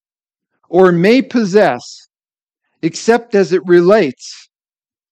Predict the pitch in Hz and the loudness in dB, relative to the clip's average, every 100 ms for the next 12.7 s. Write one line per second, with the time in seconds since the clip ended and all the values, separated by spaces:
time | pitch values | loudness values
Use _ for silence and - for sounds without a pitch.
0 | _ _ _ _ 151 131 - 185 147 131 | _ _ _ _ -12 -12 -10 -8 -6 -8
1 | 123 120 - 120 - - _ _ _ _ | -8 -12 -12 -14 -14 -20 _ _ _ _
2 | _ _ _ _ _ _ _ _ _ _ | _ _ _ _ _ _ _ _ _ _
3 | _ _ _ _ _ _ _ _ _ _ | _ _ _ _ _ _ _ _ _ _
4 | _ _ _ _ _ _ _ _ _ _ | _ _ _ _ _ _ _ _ _ _
5 | 214 240 - 214 214 - _ _ _ _ | -6 -6 -6 -6 -6 -8 _ _ _ _
6 | _ _ _ _ _ _ - 226 202 190 | _ _ _ _ _ _ -6 -4 -2 -4
7 | - - 196 190 175 147 - 170 170 160 | -6 -6 -4 -4 -4 -8 -6 -6 -4 -4
8 | 160 160 170 170 - 180 175 _ _ _ | -6 -6 -8 -10 -12 -12 -14 _ _ _
9 | _ _ _ _ _ _ _ _ _ _ | _ _ _ _ _ _ _ _ _ _
10 | 170 - 165 220 208 196 - 208 196 185 | -6 -6 -2 0 0 -2 -2 0 2 2
11 | 185 - - _ _ _ - 185 185 185 | 0 -6 -20 _ _ _ -2 -2 0 0
12 | 185 190 202 - 208 208 190 | 0 0 -4 -8 -8 -8 -10